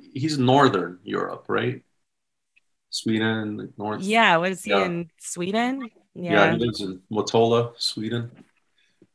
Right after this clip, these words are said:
Speaker 1: Very cool, dude.
Speaker 2: Yeah.
Speaker 1: All right, well, I guess a good place to start is, uh, do you remember how you met Ethan?
Speaker 2: Oh, do I? <laughs> Oh, yeah. I,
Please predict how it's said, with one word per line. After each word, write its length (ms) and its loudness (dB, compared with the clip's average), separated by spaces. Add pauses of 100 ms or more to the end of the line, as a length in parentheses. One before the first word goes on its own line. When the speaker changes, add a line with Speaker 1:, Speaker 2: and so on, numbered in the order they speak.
(120)
Speaker 1:
Very 220 8
cool, 280 4
dude. 280 6
Speaker 2:
Yeah. 100 2
Speaker 1:
All 100 10
right, 240 6
well, 120 6
I 80 4
guess 220 6
a 80 0
good 180 -2
place 240 -2
to 60 -2
start 380 8
is, 420 2 (720)
uh, 200 2
do 100 2
you 60 6
remember 320 6
how 100 6
you 160 4
met 260 2
Ethan? 440 -2 (2750)
Speaker 2:
Oh, 280 -6 (140)
do 220 -2
I? 380 0 (200)
<laughs> 220 2 (460)
Oh, 40 6
yeah. 440 4 (720)
I, 440 8